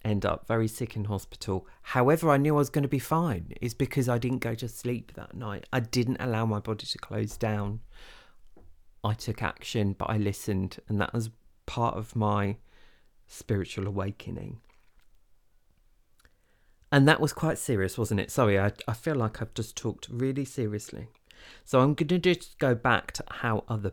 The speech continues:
people experience theirs in a few minutes. But for me, that experience meant my body then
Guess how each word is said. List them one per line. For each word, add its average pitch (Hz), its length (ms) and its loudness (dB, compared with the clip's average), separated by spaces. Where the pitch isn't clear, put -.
people 120 480 -4
experience 98 580 -2
theirs - 720 -6
in 107 160 4
a 101 40 0
few 107 200 -2
minutes. 104 280 0
But - 200 2
for - 180 0
me, 117 480 2
that 135 580 2
experience - 720 0
meant 113 260 0
my 113 160 0
body 107 360 -2
then 104 340 0